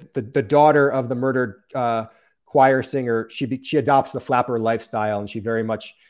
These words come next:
is rep-, you know, she, she, she, she assumes that sort of identity and is representative of the, of the change and the kind of revolution for, for women that was happening at the time. But I'm reading, I'm reading Agent Josephine, and I find that, um, very poignant. I mean, we're at this moment where there's,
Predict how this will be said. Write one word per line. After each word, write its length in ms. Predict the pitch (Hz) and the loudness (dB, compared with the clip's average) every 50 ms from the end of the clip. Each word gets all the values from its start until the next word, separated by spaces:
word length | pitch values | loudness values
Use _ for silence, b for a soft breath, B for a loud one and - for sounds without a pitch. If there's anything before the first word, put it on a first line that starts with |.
| b b - | b b -14
is 160 | 127 110 104 | -10 -4 -2
rep-, 160 | 131 123 - 143 - | -2 -2 -2 -4 -6
you 80 | 131 | -4
know, 100 | 123 120 | -2 -2
she, 320 | 113 110 - 131 123 120 117 | -4 -4 -4 -6 -6 -6 -6
she, 260 | - - 135 120 104 _ _ | -8 -8 -10 -10 -10 _ _
she, 180 | - 127 127 139 | -10 -8 -8 -8
she 160 | 131 - 151 | -4 -4 -4
assumes 400 | 135 123 - - 143 139 139 131 | -4 -4 -2 0 0 0 0 0
that 180 | 110 123 117 - | -2 -4 -4 -4
sort 140 | - 131 117 | -6 -6 -4
of 80 | 110 | -2
identity 460 | 113 107 92 117 117 117 117 110 113 | -4 -4 -2 -4 -4 -4 -4 -4 -4
and 80 | 110 110 | -4 -6
is 100 | 107 98 | -6 -4
representative 600 | 104 117 113 - 120 98 113 110 110 110 104 98 | -4 -4 -4 -4 -4 -6 -6 -6 -4 -6 -8 -8
of 60 | 95 | -10
the, 100 | 92 104 - - - | -12 -14 -12 -12 -12
of 100 | - 98 | -10 -10
the 60 | 113 | -10
change 560 | 113 - - 135 127 123 123 120 117 113 107 | -10 -8 -6 -4 -2 -2 -2 -4 -4 -6 -6
and 100 | 117 107 | -8 -8
the 60 | 107 | -8
kind 160 | - - 117 | -8 -8 -8
of 80 | 110 104 | -6 -4
revolution 560 | 110 110 98 104 107 113 117 107 - 120 113 | -4 -4 -4 -6 -6 -6 -6 -6 -6 -8 -10
for, 320 | 104 - 113 107 104 101 _ b b b b b b | -8 -6 -6 -6 -6 -8 _ b b b b b b
for 100 | - 120 | -10 -6
women 260 | 110 117 120 120 117 | -2 -2 -2 -2 -2
that 80 | 110 | -4
was 120 | 87 82 - | -6 -6 -6
happening 260 | 120 117 104 110 113 | -6 -4 -4 -4 -6
at 60 | 107 | -6
the 60 | 107 | -6
time. 220 | 104 - 123 117 113 | -6 -6 -6 -4 -4
But 100 | 107 123 | -4 -4
I'm 100 | 123 127 | -2 0
reading, 260 | 156 165 165 165 160 | 2 2 2 2 0
I'm 160 | - 143 139 | -2 -2 0
reading 240 | 143 151 147 143 143 | 2 2 0 0 0
Agent 260 | 143 143 127 131 120 | 0 -2 -2 -4 -6
Josephine, 540 | - 131 131 127 - 143 - - 135 131 123 | -4 -4 -4 -4 -6 -8 -8 -6 -4 -4 -4
and 100 | 123 117 | -4 -4
I 60 | 117 | -4
find 360 | 110 - - 139 139 135 127 127 | -4 -2 -2 -2 0 0 0 2
that, 300 | 131 135 135 135 131 - - b b b b b b b b - | 4 4 4 4 2 0 -8 b b b b b b b b -8
um, 320 | 131 123 120 117 113 107 | -6 -4 -4 -4 -6 -6
very 880 | 101 113 135 135 135 135 135 135 131 135 131 131 123 127 123 123 117 _ _ _ _ _ _ _ _ _ _ _ _ | -4 -2 0 0 0 0 0 -2 -2 -2 -2 -2 -2 -4 -4 -6 -8 _ _ _ _ _ _ _ _ _ _ _ _
poignant. 400 | - - 175 165 160 151 151 143 | -10 -4 -2 -2 0 0 0 0
I 60 | 131 | 0
mean, 100 | 151 147 | -2 0
we're 100 | 143 170 | 2 2
at 100 | 165 - | 2 2
this 160 | - 147 - | 0 -4 -4
moment 400 | - 139 135 139 143 147 147 156 | -2 0 0 2 2 0 0 0
where 160 | 147 139 131 127 | 0 -2 -2 -2
there's, 300 | 117 127 123 117 - | -2 -4 -6 -6 -8